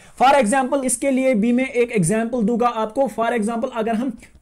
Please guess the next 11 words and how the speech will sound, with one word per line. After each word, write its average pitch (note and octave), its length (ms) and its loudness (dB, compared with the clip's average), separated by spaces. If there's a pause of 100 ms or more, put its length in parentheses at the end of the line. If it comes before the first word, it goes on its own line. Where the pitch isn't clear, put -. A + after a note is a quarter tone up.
five B3 320 2
is A3 240 0
to B3 100 0
one A3 280 -2
वाला G#3 380 0
ग्रिड F#3+ 300 0
रेशो, F3+ 360 -4
अ, F#3 360 -8
का G3 200 -2
ग्रिड F3 280 -2
लेंगे, E3 440 0